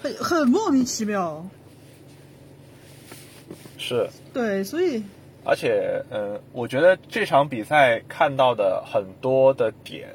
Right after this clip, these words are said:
Speaker 2: 首先是我们刚刚说到的，就是左路的防守问题，这个之后再讲，就金琴科的问题。二个就是，呃，有关注到的一点，就是那个点球，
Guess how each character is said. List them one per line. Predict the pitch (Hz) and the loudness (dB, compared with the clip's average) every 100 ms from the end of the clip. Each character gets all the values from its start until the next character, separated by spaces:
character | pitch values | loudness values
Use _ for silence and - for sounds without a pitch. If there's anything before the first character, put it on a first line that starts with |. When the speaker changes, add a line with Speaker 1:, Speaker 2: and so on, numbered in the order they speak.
| - - - | -20 -20 -12
Speaker 2:
首 | 110 107 | -8 -2
先 | 143 156 | 0 0
是 | 156 135 | -2 -4
我 | 104 | -4
们 | 95 | -2
刚 | 123 123 | 0 2
刚 | 127 | 0
说 | 127 127 | 2 4
到 | 131 110 | 8 6
的， | 101 | 4
就 | 98 107 | -4 -6
是 | 107 98 | -8 -8
左 | 101 90 | -6 -6
路 | 120 | -4
的 | 113 | -4
防 | 120 117 | -4 -6
守 | 117 | -6
问 | 101 98 | -8 -8
题， | 101 | -12
这 | 95 120 | -8 -4
个 | 107 - | -4 -4
之 | - 127 | -6 0
后 | 135 | 2
再 | 127 | 2
讲， | 113 107 98 | 0 -4 -6
就 | |
金 | 98 120 | -12 -10
琴 | 120 120 | -10 -4
科 | 131 | 0
的 | 135 | 2
问 | 107 101 | 0 -6
题。 | - - - - - - | -12 -16 -16 -20 -20 -8
二 | - 196 151 | 2 4 4
个 | 135 | 0
就 | 120 123 | 0 -4
是， | - 117 104 - - - | -6 -6 -8 -12 -20 -2
呃， | 113 107 107 104 101 107 | 2 2 2 0 0 -4
有 | 120 104 | -6 2
关 | 156 190 | 2 2
注 | 190 | 4
到 | 139 | 4
的 | 110 | 4
一 | 117 | -2
点， | 120 104 | -6 -8
就 | 98 113 | -8 -8
是 | 120 110 | -6 -6
那 | 131 | -4
个 | 123 | -6
点 | 120 110 92 | -4 -6 -4
球， | - 87 - | -4 -4 -4